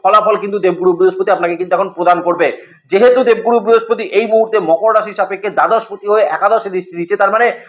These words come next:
আপনার পুরনো কোনো কাজের রেকগনিশন কিন্তু আপনাকে দেবে। যারা পুরনো কোনো কাজে আপনার সঙ্গে কিন্তু মিসআন্ডারস্ট্যান্ডিং যাদের তৈরি হয়েছিল, তাদের কিন্তু মিসআন্ডারস্ট্যান্ডিং এর জায়গায় সময় ভাঙতে চলেছে। এবং আপনি যদি কোনো জায়গা থেকে কোনো অ্যালিগেশনের শিকার হয়ে থাকেন,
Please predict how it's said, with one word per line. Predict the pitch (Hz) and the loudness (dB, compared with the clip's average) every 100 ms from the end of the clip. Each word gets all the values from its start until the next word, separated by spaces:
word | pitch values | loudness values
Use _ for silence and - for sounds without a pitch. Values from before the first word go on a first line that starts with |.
| - | 0
আপনার | - - 262 | 2 4 2
পুরনো | 254 208 240 262 | 0 0 2 2
কোনো | 240 226 | 2 2
কাজের | 220 190 208 160 | 0 2 2 2
রেকগনিশন | 170 247 247 240 214 | 4 2 2 -2 -2
কিন্তু | 202 185 | -2 -2
আপনাকে | 180 175 | 0 -2
দেবে। | 175 202 | 0 2
যারা | 220 226 226 - - _ | 4 4 4 0 -14 _
পুরনো | 226 262 262 | 0 2 4
কোনো | 254 254 | 4 2
কাজে | 220 202 240 | 2 2 4
আপনার | 214 214 | 2 0
সঙ্গে | 202 202 | -2 -4
কিন্তু | 190 190 | -2 -2
মিসআন্ডারস্ট্যান্ডিং | 165 196 254 262 247 214 208 | -2 0 2 0 0 -4 -2
যাদের | 196 185 | -2 0
তৈরি | 185 175 | 0 2
হয়েছিল, | 185 185 220 170 - - | 4 4 2 2 -2 -4
তাদের | - 220 285 | 2 4 4
কিন্তু | 247 226 | 0 -4
মিসআন্ডারস্ট্যান্ডিং | 220 214 208 208 202 196 | -4 -2 -2 -2 -2 -4
এর | 196 | 0
জায়গায় | 180 180 185 | 2 2 2
সময় | 175 165 | 0 0
ভাঙতে | 147 175 202 | 2 0 0
চলেছে। | 233 233 233 | -2 -2 0
এবং | 240 - 220 214 165 - - | -2 -2 0 0 0 -8 -4
আপনি | - 240 240 277 | 0 2 0 -2
যদি | 254 247 | -4 -6
কোনো | 214 226 | -4 -2
জায়গা | 202 202 202 | 2 2 0
থেকে | 196 | -2
কোনো | 185 196 | -2 -2
অ্যালিগেশনের | 147 175 262 247 226 220 | 0 0 2 2 0 -4
শিকার | 202 180 180 | -4 0 2
হয়ে | 175 | 2
থাকেন, | 165 214 | 0 0